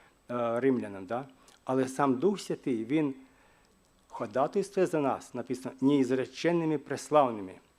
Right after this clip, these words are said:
Ми повинні довіряти Господу, що Він веде нас і Він є учасником нашої боротьби.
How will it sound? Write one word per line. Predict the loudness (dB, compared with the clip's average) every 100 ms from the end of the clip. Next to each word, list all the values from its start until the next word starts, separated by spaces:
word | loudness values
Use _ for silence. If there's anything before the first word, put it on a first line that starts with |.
| _ _ -20 _ _ -2
Ми | -2
повинні | 0 -4 -2 -2 -2 -4 -8 -20 _
довіряти | -6 -4 0 -2 -2
Господу, | 0 -2 -2 -10 -10
що | -12 -2 -2
Він | 0 0 -2 -4 -14 -20 -6
веде | -4 0 2 2 -2 -10 _ _ _
нас | -2 0 0 -4 -6
і | -2 2 2
Він | 2 2 2
є | 2
учасником | 0 0 2 2 0 -2 0
нашої | 0 -2 -2
боротьби. | 0 -2 -2 -6